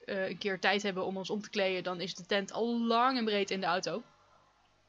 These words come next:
Want die halen we al lang, die halen we over de dag heen al naar beneden. Dus wij hebben er helemaal geen tijd voor. En als, dan komen we dus in ons outfit komen we aan bij de Mac en dan zie je heel die Mac kijken. "Wie de fuck zijn jullie?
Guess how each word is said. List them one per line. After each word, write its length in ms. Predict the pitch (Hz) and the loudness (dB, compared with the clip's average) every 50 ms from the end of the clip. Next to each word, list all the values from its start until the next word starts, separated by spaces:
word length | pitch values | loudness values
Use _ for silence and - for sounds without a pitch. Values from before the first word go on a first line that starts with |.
| _ _ _ _ _ - - | _ _ _ _ _ -20 -12
Want 120 | - 208 165 | -8 -6 -4
die 100 | 190 180 | 0 2
halen 180 | 185 190 185 | 2 2 2
we 60 | 170 156 | 0 -4
al 60 | 160 | -4
lang, 220 | 170 170 175 170 - _ | -4 -6 -6 -8 -12 _
die 180 | 226 190 202 | -12 -8 -4
halen 200 | 220 180 180 180 | -4 -2 -2 -4
we 140 | 202 185 170 175 _ _ _ - | -4 -8 -10 -10 _ _ _ -6
over 140 | 190 185 180 | -6 -6 -4
de 60 | 170 | -6
dag 140 | 180 175 - | -6 -6 -4
heen 180 | 190 190 190 | -4 -4 -4
al 160 | 185 175 175 - | -4 -6 -8 -10
naar 260 | - 196 190 190 185 180 | -12 -14 -12 -10 -8 -8
beneden. 340 | 180 185 185 185 190 - - - - - - - - - - - - - - - - _ _ | -8 -6 -6 -6 -6 -8 -12 -16 -20 -20 -20 -20 -20 -20 -20 -20 -20 -20 -20 -20 -20 _ _
Dus 120 | - 175 | -8 -2
wij 100 | 185 196 | 2 2
hebben 180 | 190 190 180 180 | 2 2 2 0
er 60 | 190 | 0
helemaal 160 | 196 190 185 | 0 0 -2
geen 160 | 190 175 - 170 | -2 0 0 0
tijd 120 | 190 196 | 0 0
voor. 120 | - 180 170 | -2 -4 -4
En 140 | 175 175 | -4 -4
als, 180 | 170 175 170 - | -4 -4 -4 -4
dan 180 | - 190 180 175 | -4 -4 -2 0
komen 220 | - 202 202 190 | 0 0 2 2
we 60 | 196 | 0
dus 160 | 190 185 - | 0 0 0
in 180 | - 214 214 208 | 0 0 0 2
ons 300 | 202 196 190 185 - - - - - - - - - - - - - - - _ _ _ | 2 0 0 -2 -4 -6 -10 -16 -20 -20 -20 -20 -20 -20 -20 -20 -20 -20 -20 _ _ _
outfit 480 | - 208 233 254 247 - 262 247 240 - | 4 6 6 6 4 2 2 0 0 2
komen 260 | - 233 240 247 233 | 2 4 4 4 4
we 60 | 214 | 6
aan 260 | - 214 220 240 226 | 6 8 6 6 6
bij 140 | 202 202 202 | 6 6 6
de 80 | 208 208 | 6 4
Mac 280 | 190 196 214 226 - | 4 2 2 0 0
en 100 | - 202 | -2 -2
dan 80 | 202 202 | 0 0
zie 140 | 208 226 202 | 2 2 2
je 80 | 202 | 2
heel 200 | 196 185 202 214 | 2 4 2 2
die 120 | 208 196 180 | 2 0 0
Mac 160 | 175 175 185 - 202 | -2 -2 -4 -6 -4
kijken. 420 | - 180 170 208 208 - - 262 208 - - - - - - | -2 -2 -2 -2 -4 -8 -10 -12 -12 -14 -14 -16 -18 -10 -6
"Wie 140 | 214 226 220 | -6 -6 -4
de 80 | 170 | -6
fuck 380 | - - - - - 247 - - | -10 -12 -16 -12 -12 -10 -10 -8
zijn 180 | - 226 185 170 | -6 -6 -6 -6
jullie? 200 | 151 - 156 | -8 -10 -14